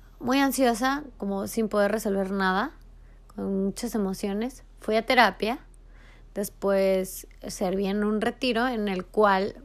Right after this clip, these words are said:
fui a dar una plática acerca de la gratitud. Y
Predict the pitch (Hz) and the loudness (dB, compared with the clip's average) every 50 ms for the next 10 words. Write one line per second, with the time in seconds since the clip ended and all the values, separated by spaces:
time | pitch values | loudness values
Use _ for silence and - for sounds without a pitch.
0 | - - - - 240 233 214 202 196 190 190 190 202 220 220 - 262 247 - - | -20 -16 -8 -4 0 0 2 2 2 0 0 0 -2 -4 -2 0 0 0 0 -2
1 | 196 - - 190 190 - - - - - - 202 - - 196 190 - - 196 196 | -6 -4 -2 -2 -2 -4 -8 -14 -10 -6 -6 -6 -4 -4 -6 -6 -4 -2 -2 0
2 | 196 202 208 208 190 180 185 208 262 - - - - - - - - - - - | 0 0 0 0 -2 -2 -4 -6 -10 -12 -16 -20 -20 -20 -20 -20 -20 -20 -20 -20
3 | - - - - - - 202 202 196 202 190 185 180 - 180 180 - - - - | -20 -20 -20 -18 -8 -4 -2 0 0 0 0 -2 -4 -6 -8 -12 -10 -14 -16 -16
4 | - - - - - - - - - - - - - - - - - - - - | -16 -20 -20 -20 -20 -20 -20 -20 -20 -20 -20 -20 -20 -20 -20 -20 -20 -20 -20 -20
5 | - - - - - - - - - - - - - - - 277 277 277 277 277 | -20 -20 -20 -20 -20 -20 -20 -20 -20 -20 -20 -20 -18 -8 -4 0 2 2 2 2
6 | 269 262 262 254 254 247 247 247 240 240 240 240 247 - | 2 2 2 0 0 0 0 0 0 -2 -2 -4 -4 -6